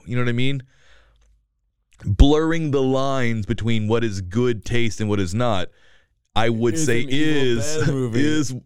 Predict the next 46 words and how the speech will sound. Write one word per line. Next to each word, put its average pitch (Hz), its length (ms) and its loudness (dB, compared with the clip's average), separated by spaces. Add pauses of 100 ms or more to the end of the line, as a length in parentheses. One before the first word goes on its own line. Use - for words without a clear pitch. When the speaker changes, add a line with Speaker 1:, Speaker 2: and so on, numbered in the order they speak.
(300)
Speaker 1:
one 127 220 -2
of 127 80 0
the 117 100 2
hallmarks 117 600 -2
of, 95 320 -4
Speaker 2:
I 104 60 -2
Speaker 1:
of 87 180 -2
Speaker 2:
feel 180 140 -6
like 143 120 -6
what 131 100 -4
you're 131 140 -2
doing 123 200 0
Speaker 1:
Evil 107 120 -2
Speaker 2:
is 95 60 0
just 107 220 2
Speaker 1:
Dead. 95 60 -8
Speaker 2:
defining 117 600 -4
an 110 80 -2
Evil 107 220 -6
Dead 104 200 -6
movie 101 320 -4
throughout 104 200 -14
Speaker 1:
Yeah, 156 100 4
that's - 140 -2
Speaker 2:
this 202 80 0
Speaker 1:
what 190 60 -4
we're 208 120 0
doing. 120 320 0
Speaker 2:
podcast. 92 60 -8
Speaker 1:
That's 127 140 -4
what 143 100 -2
we're 143 140 -2
doing 123 220 -2
right 101 160 -2
now. 90 240 -2
We're, 120 300 -2
we're, 143 440 -2
we're 160 380 0
gonna 123 260 -2
decide 95 460 -2
what 92 120 -4
an 92 60 -2
Evil 92 280 -2
Dead 85 220 -2
movie 80 360 -6
is. 76 240 -8